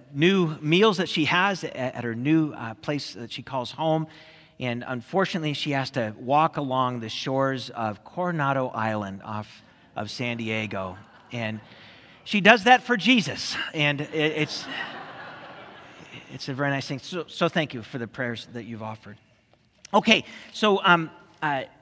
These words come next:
some months ago, I, I sat down to set up a series of sermon series. Uh,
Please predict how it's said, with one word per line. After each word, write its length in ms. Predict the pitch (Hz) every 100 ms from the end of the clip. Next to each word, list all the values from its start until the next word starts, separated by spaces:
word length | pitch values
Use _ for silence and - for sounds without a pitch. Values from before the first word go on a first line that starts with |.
| - -
some 280 | - 254 214
months 240 | 220 214
ago, 460 | 185 170 156 135 135
I, 200 | 143 151
I 360 | - 151 143 135
sat 320 | - 190 180
down 240 | 151 160 165
to 80 | 147
set 240 | - 165
up 140 | 156 -
a 80 | 135
series 520 | - 208 202 185 143
of 180 | 147 131
sermon 380 | 180 170 165
series. 480 | 139 156 120 98 - - _ _ _ _ _ _ -
Uh, 200 | 131